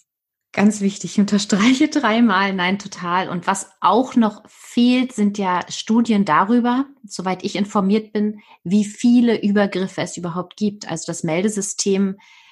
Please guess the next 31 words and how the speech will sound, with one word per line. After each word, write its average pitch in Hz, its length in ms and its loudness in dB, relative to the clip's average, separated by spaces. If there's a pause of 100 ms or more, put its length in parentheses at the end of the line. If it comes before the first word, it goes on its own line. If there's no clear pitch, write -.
(240)
also, 180 180 -4 (100)
weil 190 220 2
wenn 240 140 8
wir 277 80 6
sowas 208 360 2
hören, 226 360 4 (120)
denken 208 380 0
bestimmt 214 300 2
viele, 190 160 0
„Quatsch, - 380 -10
das - 140 -10
kann 214 160 2
doch 226 80 4
nicht 160 200 -4
mehr 143 140 -6
sein, 160 340 -2
das - 140 -8
gibt's 202 300 0
doch 151 200 -6
nicht. 147 240 -8
Nein, 175 480 2
absolut 180 600 0
nicht.“ 175 220 -6
Und 175 160 -6
dann, 175 420 -6
äh, 165 280 -6 (540)
erhält, 208 360 2
erhält 196 360 4
man 202 120 4
so 185 80 0
manche 175 420 0